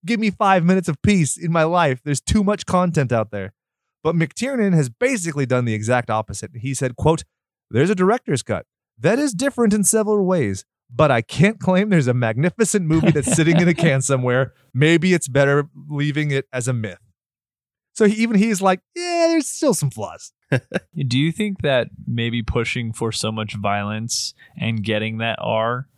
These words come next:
Speaker 2: actually ended up doing the opposite effect of what they hoped in getting them the bigger gross?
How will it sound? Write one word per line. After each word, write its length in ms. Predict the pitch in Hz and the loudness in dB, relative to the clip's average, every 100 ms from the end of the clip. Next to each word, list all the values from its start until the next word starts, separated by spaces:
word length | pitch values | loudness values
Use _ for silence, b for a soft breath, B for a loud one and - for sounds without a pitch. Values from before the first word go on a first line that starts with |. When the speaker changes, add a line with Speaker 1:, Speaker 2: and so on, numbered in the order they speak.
| - | -14
Speaker 2:
actually 480 | - 110 - 110 104 | -8 -8 -6 -6 -6
ended 240 | 107 107 104 | -6 -6 -4
up 180 | 104 - _ - 123 | -6 -6 _ -14 -8
doing 320 | 127 110 110 | -4 -4 -4
the 140 | 110 104 | -4 -2
opposite 440 | 101 101 - 110 | -2 -2 -2 -4
effect 360 | 110 110 107 104 | -2 -4 -4 -6
of 80 | |
what 180 | 104 104 | -6 -6
they 140 | 101 101 | -4 -4
hoped 380 | 104 104 - | -2 -4 -8
in 500 | - 110 107 101 107 123 | -8 -6 -4 -6 -8 -6
getting 360 | 117 107 104 | -6 -6 -6
them 300 | 104 101 98 110 | -6 -6 -8 -8
the 240 | - 107 | -6 -6
bigger 560 | 101 - - 107 98 98 | -6 -10 -8 -6 -6 -8
gross? 440 | 92 95 110 - | -4 -4 -4 -8